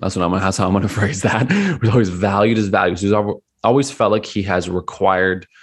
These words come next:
to have a high morality. So I've always felt, because I felt that way, I feel like integrity was just, just there. It had to be there, right?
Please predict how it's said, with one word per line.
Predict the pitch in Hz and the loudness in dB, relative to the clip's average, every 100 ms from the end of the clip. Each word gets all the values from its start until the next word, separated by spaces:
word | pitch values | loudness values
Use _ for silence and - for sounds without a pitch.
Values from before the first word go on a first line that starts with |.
| - - | -20 -12
to | - | -8
have | 92 82 87 - | -4 -2 -2 -2
a | 87 85 | -2 0
high | - 98 95 | -2 -2 0
morality. | 90 71 65 - - _ _ | 0 0 -2 -4 -12 _ _
So | - | -2
I've | 98 | 2
always | 90 85 | 2 0
felt, | - - - - - - _ _ _ _ _ _ _ _ _ | -6 -6 -12 -20 -20 -20 _ _ _ _ _ _ _ _ _
because | 113 - 135 131 | -2 0 0 2
I | 120 | 2
felt | - 87 | 0 -2
that | - - | -2 -2
way, | - 131 _ _ _ _ _ _ | -2 -4 _ _ _ _ _ _
I | 110 98 | -4 0
feel | 95 | 2
like | 90 85 - | 0 -2 -4
integrity | 95 95 87 87 | -4 -2 0 0
was | 85 | 0
just, | - 85 - | -2 -8 -8
just | - 87 - _ _ _ _ _ _ _ | -8 -8 -10 _ _ _ _ _ _ _
there. | 101 92 64 58 - - | -2 0 0 -2 -8 -10
It | - | -4
had | - 98 | -4 -4
to | - | -6
be | 90 | -10
there, | - - _ _ _ | -10 -12 _ _ _
right? | 92 90 | -2 -2